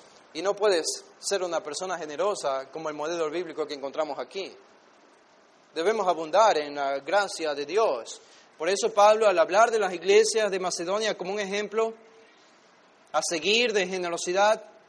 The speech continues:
no inicia exaltando a estas iglesias en sí mismas, sino la causa o razón que les permitió llegar a tal nivel de generosidad, que fue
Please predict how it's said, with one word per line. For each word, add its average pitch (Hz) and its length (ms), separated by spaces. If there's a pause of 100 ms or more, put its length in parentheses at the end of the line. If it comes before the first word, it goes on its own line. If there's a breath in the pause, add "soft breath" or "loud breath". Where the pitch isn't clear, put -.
(880)
no 226 140
inicia 214 420
exaltando 170 720
a 143 40
estas 143 220
iglesias 143 680 (640)
en 147 140
sí 180 180
mismas, 170 420 (240 loud breath)
sino 190 320
la 196 180
causa 233 540
o 175 140
razón 185 540
que 160 120
les 147 120
permitió 160 680
llegar 156 640
a 143 100
tal 170 220
nivel 165 380
de 139 200
generosidad, 143 920
que 143 100
fue 170 320